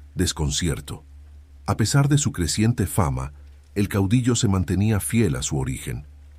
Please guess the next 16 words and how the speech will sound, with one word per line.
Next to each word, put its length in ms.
No 180
se 180
enriqueció 840
ni 220
buscó 500
privilegios. 840
Vivía 400
como 220
sus 240
hombres, 420
compartiendo 680
las 160
penurias 680
y 60
el 80
alimento. 640